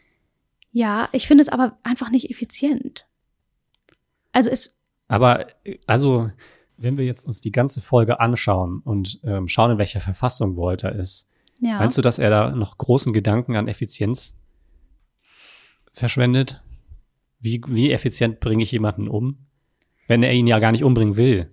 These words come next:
Speaker 1: Aber er, also die ganze Folge dreht sich doch auch darum, dass die beiden das jetzt einfach hinter sich bringen wollen.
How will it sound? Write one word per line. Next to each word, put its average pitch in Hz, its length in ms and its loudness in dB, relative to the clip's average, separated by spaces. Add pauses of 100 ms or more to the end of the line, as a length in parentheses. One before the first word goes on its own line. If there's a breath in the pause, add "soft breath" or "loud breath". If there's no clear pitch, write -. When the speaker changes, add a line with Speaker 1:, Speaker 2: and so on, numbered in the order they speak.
Speaker 1:
Aber 240 160 -2
er, 247 180 -2 (120)
also 262 200 2
die 254 140 -2
ganze 277 260 2
Folge 277 260 2
dreht 247 200 0
sich 226 120 -6
doch - 220 -8
auch 302 260 4
darum, 208 580 0 (220)
dass 240 180 0
die 240 120 2
beiden 233 300 4
das 233 120 -2
jetzt - 220 -4
einfach 269 260 4
hinter 240 260 4
sich - 200 -10
bringen 196 240 -4
wollen. 185 320 -6